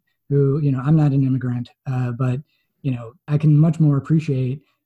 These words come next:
going to a country where you don't know anyone and trying to make a run of it to make it better for your family when you've traveled somewhere else and you struggled to be able to buy groceries or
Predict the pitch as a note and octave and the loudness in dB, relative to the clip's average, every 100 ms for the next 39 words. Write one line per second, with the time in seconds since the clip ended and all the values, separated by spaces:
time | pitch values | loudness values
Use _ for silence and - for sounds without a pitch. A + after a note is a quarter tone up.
0 | - C3+ D3 D3+ C#3+ D#3 C#3+ C#3+ C#3+ C#3 | -8 0 2 4 2 2 2 2 2 0
1 | - _ _ C3+ C#3 D#3 D3+ D3+ C#3+ C#3+ | -2 _ _ -6 -2 0 2 2 2 2
2 | D3+ D3 C#3+ C#3+ C#3 C3+ C3 B2+ B2+ B2 | 2 2 2 0 0 0 -2 -2 -2 -4
3 | B2 _ _ _ C#3+ C#3 C3+ C3+ B2+ D3+ | -6 _ _ _ 0 2 2 0 0 2
4 | D3 C#3+ D3 C#3+ C3+ C#3 C#3+ C3+ C#3+ - | 2 4 2 0 0 2 2 0 -4 -2
5 | C#3 C3 D3+ C#3 C3+ C#3+ B2+ C3+ C3 D3 | -2 -2 -2 0 0 0 -2 -2 0 0
6 | B2 A#2+ C#3+ D3+ C3 A#2 A2 _ - C#3 | -2 -2 0 2 2 -4 -12 _ -6 0
7 | D3 D3 - D#3+ D3 C#3 D#3 D3 F#3 C3+ | 4 2 0 -2 0 0 0 2 2 -2
8 | G#2+ B2+ B2+ - C3+ C3+ C3 A#2 C3 C3 | -4 -2 -2 -2 -2 0 0 0 -2 -2
9 | B2 C3+ C3 C3 A#2 C3 B2 B2+ C3+ C3+ | -2 -2 0 -2 -2 -4 -2 -2 0 0
10 | B2+ A#2+ A#2+ - C#3 B2+ B2 | 0 -2 -8 -10 -8 -4 -4